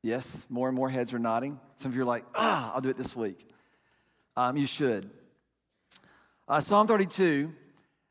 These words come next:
and to be able to sort of sit, and it's been really fascinating because these last few weeks I've been listening to these. I'm listening to these without the pressure to speak or to preach or to teach. It's just a lot of processing. I've been reading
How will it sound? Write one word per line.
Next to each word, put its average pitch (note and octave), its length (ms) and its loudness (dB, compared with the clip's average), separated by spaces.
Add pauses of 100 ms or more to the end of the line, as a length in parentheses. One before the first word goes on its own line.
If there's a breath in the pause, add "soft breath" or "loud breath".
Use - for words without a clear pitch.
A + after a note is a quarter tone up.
(100)
and F3+ 220 4
to F3 80 0
be F#3 80 4
able G#3 160 6
to F#3 140 2
sort F#3+ 220 0
of D#3 60 0
sit, G#3 340 2
and A3 80 2
it's G#3+ 120 0
been G#3 160 2
really B3 220 6
fascinating F3 640 2
because D3+ 240 -2
these D3+ 140 -4
last F#3 340 4
few F3+ 100 -2
weeks E3+ 180 2
I've F3 80 4
been D#3 120 0
listening E3 400 0
to C3+ 80 0
these. B2+ 240 0
I'm C#3 80 -2
listening F#3 260 0
to F3+ 60 2
these D#3+ 100 0
without D#3+ 320 4
the C#3+ 80 -6
pressure E3 540 0
to C3+ 340 -2 (420 loud breath)
speak G3+ 500 2
or D3 60 2
to C3+ 80 2
preach F3+ 440 2
or - 20 -6
to C3 80 -2
teach. F3 380 2
It's B2 100 -4
just D3+ 160 -4
a D#3+ 40 0
lot D#3+ 200 6
of D3+ 100 -2
processing. F3+ 600 2
I've D#3 40 -2
been D3 180 -2
reading E3 440 2